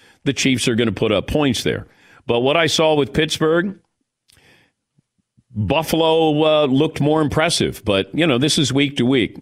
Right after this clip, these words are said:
And I assume that Pittsburgh is still going to be there at the very end. But if you're looking for a team that's gonna be Kansas City, you're gonna have to run the football.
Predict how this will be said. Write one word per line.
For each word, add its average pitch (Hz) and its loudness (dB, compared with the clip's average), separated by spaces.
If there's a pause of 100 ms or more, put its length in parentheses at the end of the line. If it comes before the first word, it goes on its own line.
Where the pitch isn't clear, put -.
(120)
And 117 0
I 135 2
assume 160 0
that 143 -2
Pittsburgh 143 0
is 123 0
still 139 0
going 127 2
to 113 0
be 117 2
there 110 2
at 104 -2
the 104 -2
very 101 2
end. 101 0 (340)
But 113 2
if 117 -2
you're 113 2
looking 139 0
for 160 0
a 151 0
team 165 2
that's 107 0
gonna 120 0
be 123 2
Kansas 127 0
City, 135 0 (1300)
you're 113 0
gonna 120 0
have 107 0
to 113 0
run 98 2
the 127 0
football. 107 -2